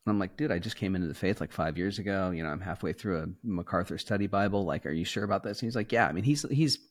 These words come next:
from Haiti and he's been ministering for many, many years. And I was just shocked. I'm like, "Yeah, I'll do this." So, you know, I've, I'm actually starting a, a, a ministry in some way. Like, I've been pull-, I've been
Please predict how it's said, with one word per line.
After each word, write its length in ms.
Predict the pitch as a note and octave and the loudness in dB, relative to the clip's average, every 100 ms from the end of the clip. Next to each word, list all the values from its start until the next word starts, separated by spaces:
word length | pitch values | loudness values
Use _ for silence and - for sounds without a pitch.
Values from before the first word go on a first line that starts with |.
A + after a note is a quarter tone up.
| _ | _
from 180 | - G#2 | 0 2
Haiti 400 | A2 A2 F2 D2+ | 4 4 4 2
and 100 | E2+ | 0
he's 160 | F2 | -2
been 300 | - D#2+ E2 | -2 0 4
ministering 640 | E2+ F2 G2+ - D#2 C2+ - _ _ _ _ _ - - _ | 4 2 0 -2 -4 -6 -8 _ _ _ _ _ -20 -20 _
for 340 | - F2+ E2 | -8 -2 0
many, 280 | D#2+ F2 F2 | 2 2 4
many 420 | E2+ E2 D2+ E2+ _ - | 2 2 -2 -4 _ -2
years. 600 | F2+ G2+ D#2+ - - - _ - | 2 4 2 -2 -6 -8 _ -8
And 340 | C#2 C2 - - _ _ _ _ _ _ _ - | -6 -4 -6 -10 _ _ _ _ _ _ _ -2
I 80 | F#2+ | 0
was 100 | G2 | 0
just 160 | G2+ | -2
shocked. 360 | - G#2 C3+ - | 2 2 2 -2
I'm 60 | D#2 | -6
like, 100 | E2 | 0
"Yeah, 180 | A#2 | 2
I'll 140 | A2+ E2+ | 2 2
do 160 | B2+ | 0
this." 240 | D3+ - - | 0 -2 -2
So, 300 | G#2+ F2+ - - - - - - | 2 2 0 -10 -18 -18 -16 4
you 100 | C3+ | 6
know, 180 | A2+ - - C#3 A#2+ A#2 - | 6 2 -10 -12 -16 -16 0
I've, 200 | G#2 A2 | 4 6
I'm 240 | B2 A2+ G#2 | 6 4 4
actually 340 | A2 - A2 | 4 2 0
starting 640 | - A2 G2 G2+ G2 F2+ - | 0 2 2 4 4 2 2
a, 40 | F#2 | 2
a, 240 | F#2 G2+ | 4 4
a 20 | |
ministry 560 | G2 A#2+ G3+ - F#2 D2+ | 4 6 4 2 -2 -4
in 100 | D2 | -4
some 260 | - D#2+ | 0 0
way. 200 | D2+ D#2 | 0 0
Like, 180 | D#2 D#2 | 0 2
I've 140 | F2+ F#2+ | 2 2
been 140 | F#2+ | 0
pull-, 240 | - - | 0 0
I've 140 | G#2+ G2+ | 0 2
been 280 | G#2 G2 | 2 2